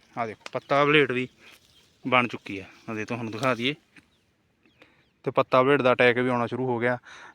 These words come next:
ਇਸ ਲਈ ਇਹਦਾ ਜੋ ਵੀ ਤੁਸੀਂ ਕਰਨਾ, ਸਪਰੇਅ ਕਰਨੀ ਆ ਜਾਂ ਪਦਾਨ ਪਾਉਣੀ ਆ, ਤੇ ਉਹਦਾ ਹੱਲ ਕਰਿਆ ਜਾਵੇ ਤਾਂ ਚੰਗੀ ਗੱਲ ਆ। ਹੁਣ ਕਿ ਹੁਣ ਪੂਰਾ ਟਾਈਮ ਆ, ਕਿਉਂਕਿ ਝੋਨਾ ਚਾਲੀ ਦਿਨ ਦਾ ਹੋ ਚੁੱਕਿਆ,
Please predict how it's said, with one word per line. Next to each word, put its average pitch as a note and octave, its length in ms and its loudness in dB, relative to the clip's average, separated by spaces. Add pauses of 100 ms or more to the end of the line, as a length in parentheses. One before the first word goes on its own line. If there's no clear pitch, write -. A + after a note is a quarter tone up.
ਇਸ B2+ 140 2
ਲਈ C3 340 0 (1700)
ਇਹਦਾ D3 340 6
ਜੋ C3+ 260 4
ਵੀ D#3+ 100 2
ਤੁਸੀਂ D3 240 -4
ਕਰਨਾ, B2+ 380 2
ਸਪਰੇਅ B2 340 0
ਕਰਨੀ A#2+ 380 2
ਆ A#2 120 0
ਜਾਂ A#2 300 0
ਪਦਾਨ A2+ 360 -4
ਪਾਉਣੀ A2 340 -8
ਆ, G#2+ 100 -8 (680)
ਤੇ G#2 60 -12
ਉਹਦਾ B2+ 260 -2
ਹੱਲ A#2 300 -2 (920)
ਕਰਿਆ B2+ 260 0
ਜਾਵੇ A#2+ 220 0
ਤਾਂ A#2+ 80 -2
ਚੰਗੀ A2+ 320 -6
ਗੱਲ B2 160 -2
ਆ। B2+ 60 0
ਹੁਣ C#3 160 -4 (1160)
ਕਿ C3+ 160 0
ਹੁਣ C3+ 180 -2 (100)
ਪੂਰਾ D#3 300 4 (160)
ਟਾਈਮ A#2+ 300 2
ਆ, F#2+ 100 -8 (480)
ਕਿਉਂਕਿ C#3 220 0
ਝੋਨਾ C#3 300 2
ਚਾਲੀ C3 260 2
ਦਿਨ C#3 180 -2
ਦਾ C#3 100 0
ਹੋ A2+ 140 -4
ਚੁੱਕਿਆ, B2 420 -2